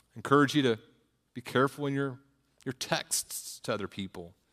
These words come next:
your posts on social media about whatever issue it is that you're concerned about with those with whom you disagree. Avoid slander. Another characteristic, another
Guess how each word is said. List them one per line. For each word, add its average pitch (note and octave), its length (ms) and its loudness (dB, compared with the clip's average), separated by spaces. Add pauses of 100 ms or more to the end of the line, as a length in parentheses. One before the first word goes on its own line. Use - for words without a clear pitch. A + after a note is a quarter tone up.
(440)
your A#2+ 60 -6
posts - 460 0
on C3+ 180 -2
social C3 440 -4
media B2 320 0
about G#2+ 320 2 (800)
whatever C#3 280 4
issue C3+ 300 2
it B2 100 6
is A#2 400 2
that A2 80 -18
you're G#2+ 100 -8
concerned B2+ 440 -4
about F2 340 -4
with F2+ 100 -14
those A#2+ 300 -2
with A2+ 120 -16
whom B2 160 -2
you A2 80 -2
disagree. G#2 720 -4
Avoid B2 460 -2
slander. G2 760 -8 (760)
Another E3 240 8
characteristic, C#3+ 760 4
another C#3 360 4